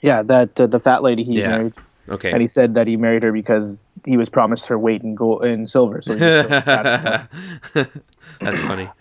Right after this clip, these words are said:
Speaker 2: Okay. Um, so you can really see that, that Bolton has, uh, like, a disdain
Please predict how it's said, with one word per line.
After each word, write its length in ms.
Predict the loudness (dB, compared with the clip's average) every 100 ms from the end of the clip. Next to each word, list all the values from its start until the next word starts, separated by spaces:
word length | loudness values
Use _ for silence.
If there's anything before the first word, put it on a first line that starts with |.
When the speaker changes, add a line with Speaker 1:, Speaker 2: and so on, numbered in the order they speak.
| _ _ -16
Speaker 2:
Okay. 360 | -10 -10 -12 _ _ _ -4
Um, 580 | 0 0 0 -4 -12 -18 _ _ _ _ _ _ _ _ _ _ _ _ _ _ -20 -10
so 580 | -2 0 2 2 -2 -6 _ _ _ _ _ _ _ _ _ _ _ _ _ _ _ _ _ -8
you 120 | -2
can 180 | 2 4
really 200 | 4 4
see 380 | 2 2 0 2
that, 240 | 2 0 _ -10
that 260 | -10 -8
Bolton 260 | -8 -6 -4
has, 220 | -6 -6
uh, 140 | -12 -10
like, 160 | -10
a 80 | -10
disdain 960 | -10 -6 -4 -4 -2 0 0 -2 -8